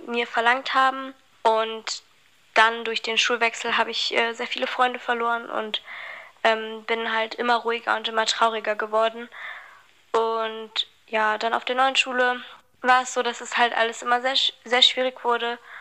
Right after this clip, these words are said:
und es kam, gab immer so Wellenbewegungen. Und irgendwann kam dann der Punkt, wo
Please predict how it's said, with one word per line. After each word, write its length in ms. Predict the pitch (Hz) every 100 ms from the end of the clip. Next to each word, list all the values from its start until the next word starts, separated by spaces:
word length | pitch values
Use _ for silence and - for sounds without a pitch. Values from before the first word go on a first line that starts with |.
| - -
und 200 | 233 233
es 160 | 254 -
kam, 240 | - 247 - -
gab 180 | 233
immer 240 | - 233 226
so 140 | 208
Wellenbewegungen. 720 | 220 233 240 220 233 233 240 - - - -
Und 160 | - 233
irgendwann 520 | 233 240 233 233 240
kam 280 | - - 240
dann 140 | 233 226
der 60 |
Punkt, 420 | 226 240 233 226
wo 280 | 220 226 226